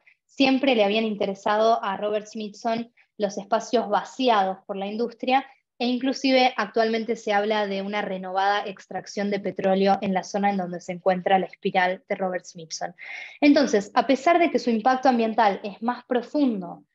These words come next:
en las emisiones invisibles generadas por, eh, el petróleo y este tipo de estructuras, la tubería, esta tubería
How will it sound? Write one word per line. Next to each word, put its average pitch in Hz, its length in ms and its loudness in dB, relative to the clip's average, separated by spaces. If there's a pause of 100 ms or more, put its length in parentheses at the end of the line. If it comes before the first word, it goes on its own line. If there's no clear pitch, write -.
(260)
en 262 260 2
las 226 220 2
emisiones 226 560 -6
invisibles 190 800 2
generadas 196 840 4
por, 190 360 -2 (420)
eh, 165 380 -12 (220)
el 170 160 -12
petróleo 196 680 2
y 175 80 -6
este 196 200 -8
tipo 202 260 -4
de 190 80 0
estructuras, 226 640 -4 (320)
la 214 240 -2
tubería, 269 640 2
esta 285 240 -2
tubería 254 420 0